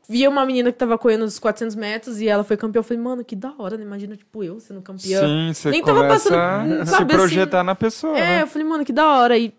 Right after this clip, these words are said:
Speaker 1: começou a chegar o horário da minha prova e eu mó tensa, velho. E eu super tensa. Aí chamou, entrei pra prova. Aí, tipo, o meu P B, né, que a gente fala P B é o, a melhor marca. Tipo, eu tava com quatorze, acho que fazia vinte e cinco metros, vinte e seis. E eu tinha a minha meta de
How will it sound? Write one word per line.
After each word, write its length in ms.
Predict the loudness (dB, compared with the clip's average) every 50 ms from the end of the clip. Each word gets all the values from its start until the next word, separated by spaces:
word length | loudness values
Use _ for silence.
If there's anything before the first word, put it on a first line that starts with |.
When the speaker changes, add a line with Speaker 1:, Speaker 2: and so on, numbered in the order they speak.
| _ _
Speaker 1:
começou 280 | -2 -2 -2 -4 -4
a 40 | -4
chegar 260 | 0 0 0 2 2
o 40 | 2
horário 260 | 2 2 0 0 0
da 80 | -2 -2
minha 160 | 0 -2 -2
prova 260 | 0 2 2 2 2
e 40 | 2
eu 80 | -2 -2
mó 160 | -2 -6 -12 -16 -20 -10
tensa, 360 | _ -6 -6 -6 -6 -8 -10 -10
velho. 300 | -8 -8 -8 -10 -12 -14 _ _ _ _ _ _ _ _ _ _
E 40 | -2
eu 80 | -2
super 340 | -2 -2 -6 -6 -4 -4 -4
tensa. 540 | -4 -2 -4 -4 -4 -4 -8 -8 -10 -12 -12 _ _ -20 _ _ _ _ _ _ -2
Aí 540 | 0 2 2 2 0 0 0 -2 -2 -2
chamou, 360 | -2 -2 -4 -4 -2 -2 -2 -4
entrei 220 | -4 -4 -6 -8
pra 160 | -8 -8 -12
prova. 400 | -10 _ -4 -4 -4 -4 -6 -10 -12 -16 _ _ _ _ _ -4
Aí, 220 | 0 0 0 0 -2
tipo, 520 | -6 -12 _ -6 -2 -2 0 2 2 0
o 40 | 0
meu 160 | 0 -2 -4
P 240 | -2 -2 -2 -2 -2
B, 440 | -2 0 2 2 4 4 2 2 -2
né, 140 | -4 -8
que 100 | -8 -8
a 40 | -10
gente 80 | -12 -6
fala 160 | -4 -4 -4
P 120 | -4 -6
B 200 | -6 -4 -4 -4
é 160 | -4 -2 -4 -4
o, 380 | -4 -4 -6 -6 -8 -6 -6 -6
a 40 |
melhor 240 | -6 -8 -6 -8 -8
marca. 320 | -6 -6 -8 -8 -8 -8 -12
Tipo, 220 | -12 -12 _ -14
eu 60 | -8
tava 160 | -8 -8 -8
com 80 | -8 _
quatorze, 420 | -10 -10 -4 -2 -2 0 0 0
acho 100 | -4 -6
que 60 | -6 -6
fazia 220 | -4 -2 -2 -2
vinte 200 | -2 -2 -8 -10 -10
e 20 |
cinco 180 | -12 -16 -14 -10
metros, 320 | -8 -8 -8 -8 -10 -14
vinte 160 | _ -12 -10
e 40 | -6
seis. 360 | -4 -4 -4 -4 -6 -10 _ _ _ _ _ _ _ _ _ -20 _ _ _ _ _ _
E 80 | 2
eu 100 | 2 2
tinha 220 | 2 2 0 -2 0
a 40 | 0
minha 120 | 0 0
meta 260 | 0 -2 0 0 0
de 160 | 0 0 -2